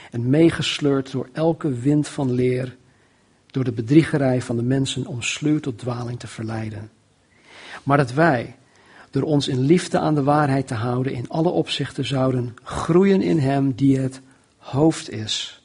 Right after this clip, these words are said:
namelijk Christus. Van hem uit wordt het hele lichaam samengevoegd en bijeengehouden door elke band die steun geeft,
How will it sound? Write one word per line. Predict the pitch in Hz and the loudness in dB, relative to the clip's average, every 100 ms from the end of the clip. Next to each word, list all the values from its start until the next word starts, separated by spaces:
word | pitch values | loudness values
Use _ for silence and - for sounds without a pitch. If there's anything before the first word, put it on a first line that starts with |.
| _ _ _ - | _ _ _ -10
namelijk | 123 135 139 135 127 - - | -6 -2 -2 -4 -8 -18 -12
Christus. | 139 123 - 110 - - _ _ _ - - - - | -8 -6 -8 -12 -16 -18 _ _ _ -20 -20 -20 -16
Van | - 165 | 0 2
hem | 135 196 226 | 6 6 6
uit | 160 135 127 | 4 -2 -2
wordt | 151 147 | 0 0
het | 135 | -2
hele | - 196 190 | 0 2 4
lichaam | 170 170 - 143 | 4 2 0 0
samengevoegd | - 185 180 180 - 156 - 151 - - - - - | 2 2 2 2 -2 -6 -2 -2 -2 -14 -18 -14 -2
en | 139 | 0
bijeengehouden | 127 - 170 180 - 156 127 143 143 131 | 2 2 6 6 4 0 0 0 0 0
door | 127 | -2
elke | - 165 160 160 | -4 -6 -4 -4
band | 131 131 131 131 - - - _ | 0 2 2 -2 -10 -20 -20 _
die | 131 | -6
steun | - - 165 170 | -4 -2 2 2
geeft, | - 127 110 - - | 0 -6 -10 -12 -16